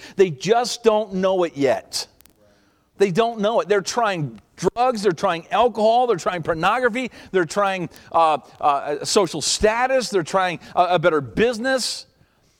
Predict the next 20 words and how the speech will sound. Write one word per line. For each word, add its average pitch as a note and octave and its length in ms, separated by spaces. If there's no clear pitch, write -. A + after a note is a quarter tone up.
and, G#3 120
and G#3 160
it's E3 180
not A#3 520
fulfilling A#3+ 560
their A3 140
lives. G#3 800
Could A3 160
I G3 80
tell G#3+ 240
you C4 160
that F#3+ 180
Canada B3 500
and G3 80
America A#3 600
is F#3 140
plagued C4 640
with F#3 120
drugs E3 360
today? C#3+ 220